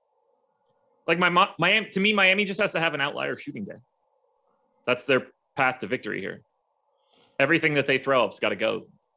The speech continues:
Otherwise, like, I don't know. They, they have no ability to create in the half court. It's been shown they're not getting there by, like, getting mid-range shots. They cannot get to the rim against this team, particularly if Robert Williams plays.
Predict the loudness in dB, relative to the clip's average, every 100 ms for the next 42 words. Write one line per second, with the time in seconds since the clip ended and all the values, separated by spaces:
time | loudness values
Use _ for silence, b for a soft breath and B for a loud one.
0 | -4 -2 0 0 -2 -6 -8 -8 -8 -10
1 | -2 2 2 0 -2 -2 0 0 0 B
2 | B _ 0 2 4 6 6 6 4 2
3 | -2 -6 -6 -6 -6 -10 -10 -12 -14 -8
4 | -2 -2 0 -2 0 0 0 -2 -8 _
5 | _ _ _ _ _ -16 -4 0 2 2
6 | 2 0 2 0 0 2 0 -2 -6 -6
7 | -6 -8 _ _ _ _ _ _ _ _
8 | _ _ -20 -20 -18 -20 -20 _ -2 0
9 | 0 0 0 0 0 0 0 0 -2 -10
10 | -20 _ -2 -2 0 2 2 2 0 0
11 | -2 0 0 0 -4 -8 -6 -4 -4 -8
12 | -8 -6 -6 -6 -4 0 2 2 2 0
13 | 0 0 0 -2 -4 -6 -8 -8